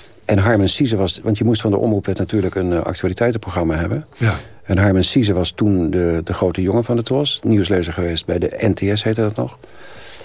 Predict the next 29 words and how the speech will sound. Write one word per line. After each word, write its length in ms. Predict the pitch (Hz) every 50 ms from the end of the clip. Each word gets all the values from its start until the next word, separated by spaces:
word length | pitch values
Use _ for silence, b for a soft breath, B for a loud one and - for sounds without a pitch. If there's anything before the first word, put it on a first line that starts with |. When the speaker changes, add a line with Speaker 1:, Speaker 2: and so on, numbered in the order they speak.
| B
Speaker 1:
En 100 | B 123 127
die 80 | 123
had 80 | 120 117
het 100 | 107 107
opgegeven 540 | 160 165 - - - - - 104 104 107 104 110
en 20 |
die 80 | 113 120
heeft 120 | 120 117
mij 80 | 113 123
nog 100 | 120 117
opgebeld 460 | 120 127 - - 120 117 120 113 110
en 60 | -
gezegd: 220 | 104 101 - 107 -
"Je 60 | 113
moet 120 | 117 117
het 80 | 110 104
niet 140 | 117 120 113
doen." 180 | 127 113 101
Maar 100 | 95 90
ik 80 | 98 -
was 100 | - -
zo 60 | -
ijdel 280 | - - 120 113 107 98
als 120 | 90 87
de 60 | -
pest. 320 | - - - 110 120 - -
Televisie, 520 | 117 95 82 78 - 95 87 - - 67 -
twaalfhonderd 520 | - - 104 104 92 - - 104 92 -
gulden 320 | - - 104 95 92 87